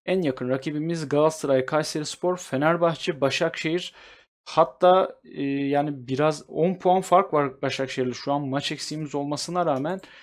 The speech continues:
E, ama bir sendelersek şöyle bir sıkıntımız var. Arkamızdan gelecek bir sürü takım var. Bu da, e, hani birisi sendelese onlardan ötekisi devam edebilir. O yüzden çok, e, sıkı olmamız gereken bir dönemden geçiyoruz derken,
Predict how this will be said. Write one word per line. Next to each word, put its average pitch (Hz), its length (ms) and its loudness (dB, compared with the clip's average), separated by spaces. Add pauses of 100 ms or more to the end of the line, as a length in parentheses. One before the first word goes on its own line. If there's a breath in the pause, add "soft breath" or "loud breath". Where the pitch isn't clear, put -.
(420 loud breath)
E, - 0 - (180)
ama 175 460 2
bir - 240 -8
sendelersek 160 920 0
şöyle 160 360 -4
bir 139 60 -4
sıkıntımız 135 520 -6
var. 170 140 2 (120)
Arkamızdan 147 720 -2
gelecek 143 420 -6
bir 160 80 -4
sürü 151 280 -8
takım 165 360 -8
var. 170 240 0
Bu 143 100 -6
da, 170 220 4 (460 loud breath)
e, 135 200 2
hani 147 300 2 (500)
birisi 156 520 -4
sendelese 160 580 0
onlardan 156 540 -2
ötekisi 151 480 -6
devam 147 320 2
edebilir. 143 360 -2
O 151 120 -4
yüzden 135 300 -2 (180)
çok, - 440 -12 (480 loud breath)
e, 139 200 -4
sıkı - 340 -4
olmamız 143 440 0
gereken 143 500 2
bir 175 220 2
dönemden 143 540 0
geçiyoruz 139 480 -4
derken, 156 440 0